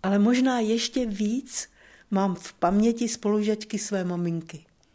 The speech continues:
Ta mi o nich tak vyprávěla s takovýma podrobnostma, třeba chodila poslouchat svou spolužačku Luizu, která hrála na klavír,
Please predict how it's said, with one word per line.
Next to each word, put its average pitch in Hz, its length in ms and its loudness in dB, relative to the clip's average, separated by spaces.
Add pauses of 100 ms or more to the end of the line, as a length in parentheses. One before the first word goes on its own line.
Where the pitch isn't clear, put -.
(400)
Ta 226 100 0
mi 254 160 4
o - 80 0
nich 285 220 6
tak 320 280 -2
vyprávěla 214 1040 4 (320)
s - 100 -6
takovýma 240 460 2
podrobnostma, 208 1080 2 (320)
třeba 202 480 0 (400)
chodila 240 440 4
poslouchat 196 960 -2 (380)
svou 180 300 -4
spolužačku 175 840 -2
Luizu, 156 540 -2
která 160 360 -4
hrála 160 500 -4 (440)
na 127 180 -10
klavír, 156 640 -2